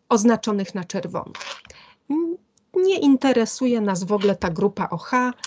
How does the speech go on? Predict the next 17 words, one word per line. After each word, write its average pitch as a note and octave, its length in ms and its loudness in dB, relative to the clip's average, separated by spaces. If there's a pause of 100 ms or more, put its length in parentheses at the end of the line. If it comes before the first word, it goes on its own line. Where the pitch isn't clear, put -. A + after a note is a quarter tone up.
i G#3 120 -4
ona G#3+ 280 0
w F#3+ 60 -4
żaden F#3+ 260 0
sposób - 440 -2
na F#3+ 120 -2
to, G#3 280 0 (140)
na G3+ 100 0
ten A#3+ 340 2 (440)
fragment G3+ 640 0
widma E3+ 300 -4
nie E3+ 140 -4
wpływa. - 420 -10 (640)
No A3 200 2
i F4+ 40 2 (440)
zastanówmy A3 720 0
się, D4 300 -6